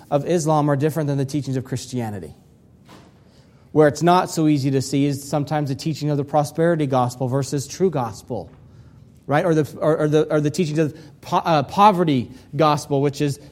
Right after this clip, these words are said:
the opposite of the prosperity gospel that says, "In order to be loved by God, you must forsake everything that is good,"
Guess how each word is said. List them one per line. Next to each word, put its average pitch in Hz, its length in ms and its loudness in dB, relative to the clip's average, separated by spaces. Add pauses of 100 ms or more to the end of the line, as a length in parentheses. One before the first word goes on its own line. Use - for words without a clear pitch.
the 147 100 2
opposite 170 420 2
of 139 80 -2
the 135 60 -2
prosperity 139 500 0
gospel 135 320 0
that 151 80 0
says, 147 240 0
"In 151 60 0
order 156 240 0
to - 100 -6
be 147 260 0 (140)
loved 160 300 6
by 151 160 6
God, 165 340 4
you 147 80 2
must 147 180 0
forsake 151 460 0
everything 175 500 2
that 127 140 0
is 123 140 -2
good," 117 360 -2